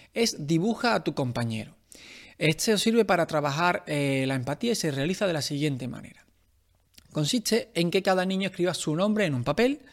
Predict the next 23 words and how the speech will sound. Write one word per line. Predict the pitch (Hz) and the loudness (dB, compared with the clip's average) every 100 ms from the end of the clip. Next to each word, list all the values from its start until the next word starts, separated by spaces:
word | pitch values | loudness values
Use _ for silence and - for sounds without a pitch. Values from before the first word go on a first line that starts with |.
| - _ | -20 _
simplemente | - 147 143 143 147 127 | -2 0 2 0 0 0
en | 117 | 0
el | 123 123 | 0 2
borde, | 202 208 226 302 - - - - | 2 2 0 -4 -12 -18 -16 -12
escribe | 127 139 135 | -6 0 0
el | 127 151 | 0 0
nombre, | 233 220 240 - - - - - - | 2 2 0 -4 -18 -20 -20 -20 -6
se | - 151 | 2 4
da | 139 175 | 6 4
a | - - 139 | 2 0 0
la | 120 | 0
persona, | 123 110 151 165 127 110 | -2 -2 -2 -2 -2 -6
si | 123 | -8
fuera | - 135 | -4 -4
el | 123 | -4
tutor, | 143 156 175 170 | -4 2 4 4
profesor | - 117 117 - 165 175 180 180 - _ _ | 0 -6 -6 0 4 4 2 -2 -20 _ _
o | 127 127 123 | -4 0 2
el | 120 | 0
guía | 123 175 156 | 2 4 4
de | 131 | 4
la | 120 | -2
actividad, | - 143 165 240 285 | 0 2 4 2 -2